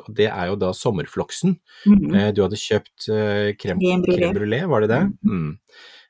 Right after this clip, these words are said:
Speaker 1: Eh, jeg har kjøpt, eh, Blush Bride, Brides, Blushing Bride eller et eller annet sånt,
Speaker 2: Mhm.
Speaker 1: men i fjor så hadde jeg Sherry Caramel, og den er veldig lik med den som du kjøpte, og Sommerfloks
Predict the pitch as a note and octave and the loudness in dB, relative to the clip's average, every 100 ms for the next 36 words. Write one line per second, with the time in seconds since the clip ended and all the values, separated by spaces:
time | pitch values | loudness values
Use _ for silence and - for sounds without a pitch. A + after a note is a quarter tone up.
0 | _ G2+ G2+ G#2+ A#2 G#2+ G2+ G#2+ A2 - | _ -6 -2 0 0 0 0 0 0 0
1 | C#3 _ - A2+ A2+ G#2+ F#2+ G#2+ - - | -2 _ -2 2 4 2 -4 -16 -20 -20
2 | _ _ - E2+ - - F#2 F2+ - - | _ _ -14 -12 -12 -6 -4 -2 -4 -6
3 | D2+ C#2+ E2 D#2+ E2+ E2+ F2 - D#2 E2+ | -8 -6 -2 0 -2 -4 -12 -12 -4 -2
4 | E2 E2+ E2+ F2+ G2 - _ _ - E2 | 0 -2 -6 -8 -10 -12 _ _ -20 -18
5 | E2 E2+ - - G2 F#2+ E2+ E2 E2+ F2+ | -8 -6 -6 -6 -4 -2 -2 -2 -2 -2
6 | F#2 F#2 G#2+ G#2+ D#3 D#3 A#3+ C4 C4 C#4+ | -4 -4 -2 -2 0 2 4 6 4 0
7 | G2+ G#2 C3 A#2 - A#2 C#3 D3 A2+ G2 | 0 2 2 -2 -4 0 0 -2 -4 -4
8 | - F#2 F#2+ A2+ A2+ C3 G3+ D#3 _ - | -4 -6 -6 -6 -4 -4 -4 -6 _ -20
9 | - - G2 G#2 A#2+ B2 G2+ G#2+ G2 A2 | -20 -8 0 2 2 2 2 0 0 -2
10 | - C3+ G#2 E2 - F2+ F2+ - E2+ - | -4 -2 0 -2 -4 -4 -4 -6 -10 -8
11 | - - G#2 - - D#3 C3 F2 E2 - | -10 -8 -10 -8 -2 0 0 0 -2 -2
12 | F#3+ - - | -4 -4 -12